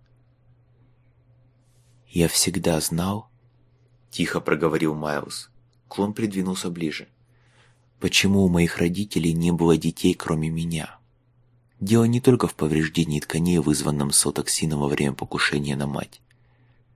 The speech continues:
С технологиями, которые уже тогда существовали на колонии Бета, можно было иметь кучу детей. Мой отец делал вид,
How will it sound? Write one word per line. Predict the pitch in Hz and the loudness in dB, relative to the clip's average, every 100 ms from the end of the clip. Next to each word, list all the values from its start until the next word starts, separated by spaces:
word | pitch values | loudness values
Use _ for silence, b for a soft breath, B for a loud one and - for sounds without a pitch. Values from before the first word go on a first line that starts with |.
| _ _ _ - | _ _ _ -10
С | - | 0
технологиями, | 90 - 87 104 101 87 76 | 0 2 4 6 6 4 4
которые | 73 80 98 95 | 0 2 4 4
уже | 90 95 | 4 2
тогда | 92 104 101 | 2 2 0
существовали | - - 82 - 85 90 80 | 2 0 0 2 4 4 4
на | 78 | 0
колонии | - 85 87 78 | 0 0 2 0
Бета, | 71 85 92 - - b b b b b | 0 0 0 -4 -10 b b b b b
можно | 104 107 104 | -2 0 2
было | 98 98 95 | 4 6 6
иметь | 95 95 | 6 2
кучу | - 104 - | 2 0 0
детей. | 76 71 - - - _ _ _ _ _ _ _ - | -2 -4 -4 -6 -8 _ _ _ _ _ _ _ 0
Мой | 82 80 | 4 4
отец | - 92 - | 6 4 4
делал | 80 82 85 | 6 6 6
вид, | 80 98 | 4 0